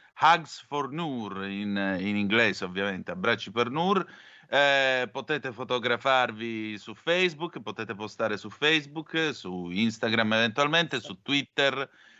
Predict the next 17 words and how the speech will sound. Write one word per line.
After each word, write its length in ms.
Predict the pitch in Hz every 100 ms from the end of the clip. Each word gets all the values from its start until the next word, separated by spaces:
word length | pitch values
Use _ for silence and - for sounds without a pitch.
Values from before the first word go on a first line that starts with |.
| _
in 140 | 156
modo 260 | 175 175 160
tale 360 | 147 135 123 113
che 120 | 139
poi 280 | 127 120 107
facciamo 440 | 110 - 120 110
questa 280 | 110 - 110
specie 360 | - 120 110
di 80 | 107
wall 640 | 107 117 113 107 101 98 98
con 180 | 104
questi, 460 | 95 120 110 - 113
questo 340 | 113 107 120
muro 380 | 117 135 131 113
con 140 | 104 101
tutti 260 | 110 117
questi 480 | 107 107 - 113